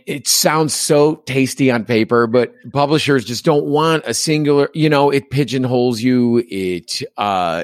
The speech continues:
it, it polarizes people who don't eat bread or don't like picking up food with their hands. So I, I wanted a cookbook that was about my love of food, from the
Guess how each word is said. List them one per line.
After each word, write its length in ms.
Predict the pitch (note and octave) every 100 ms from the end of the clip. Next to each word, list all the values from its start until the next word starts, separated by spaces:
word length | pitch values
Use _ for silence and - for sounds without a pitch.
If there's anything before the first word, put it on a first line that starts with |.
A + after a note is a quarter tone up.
| -
it, 220 | G#2+ G2+ -
it 200 | - G2+
polarizes 760 | - C#3 D3 C#3 C3 B2+ A#2 A2
people 280 | C3+ G#2+ A2+
who 160 | G#2+ F2+
don't 240 | A2 A#2+
eat 160 | A#2+ G2+
bread 380 | A#2+ A#2 A#2
or 260 | A2+ G2 F2+ -
don't 260 | G#2+ A#2+ -
like 360 | G#2 A2 G#2+ -
picking 280 | C3 A#2+ A2+
up 200 | - _
food 180 | C3+ B2
with 160 | A#2 A2+
their 160 | A2+
hands. 340 | A2+ B2 A#2+ A#2
So 280 | E3+ D#3+ D#3+ D3 -
I, 60 | D3+ C#3+
I 40 |
wanted 280 | E3+ G#3 A3
a 60 | D#3
cookbook 480 | - D3 - C3+ -
that 280 | B2 A#2 _ _ _
was 160 | C3 C3+
about 300 | C3 C3+ A#2+
my 100 | A2
love 440 | F#2+ F#2 G2+ A2
of 100 | G#2
food, 340 | - G#2+ G2 F#2 - _ _ _ -
from 440 | - A#2 A2 G2 _
the 260 | - A#2